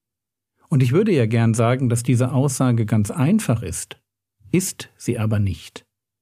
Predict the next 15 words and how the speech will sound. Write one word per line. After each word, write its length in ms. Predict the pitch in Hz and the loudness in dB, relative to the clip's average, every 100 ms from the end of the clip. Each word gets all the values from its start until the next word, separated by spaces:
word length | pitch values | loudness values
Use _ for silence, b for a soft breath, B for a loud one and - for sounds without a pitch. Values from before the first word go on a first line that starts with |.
| _ _ _ | _ _ _
Und 280 | 151 143 - | 0 0 0
die 80 | 139 | -2
Schwierigkeit 640 | 139 185 214 - 131 123 | 0 0 0 0 0 0
findet 320 | 117 127 120 120 | 0 2 2 0
sich 200 | 120 - | -2 2
darin, 340 | 127 131 127 | 0 2 2
dass 160 | 120 120 | 2 2
Jesus 360 | 131 143 127 | 0 0 0
hier 140 | 135 120 | 2 2
davon 340 | 117 120 104 | 0 0 -2
spricht, 520 | - 139 143 - - _ _ _ _ | -2 -2 -2 -6 -20 _ _ _ _
dass 160 | - 143 | -2 0
er 120 | 151 | 2
nicht 520 | 160 185 196 - - | 2 2 0 -6 -16
kam, 440 | - 123 95 82 | -2 0 0 -2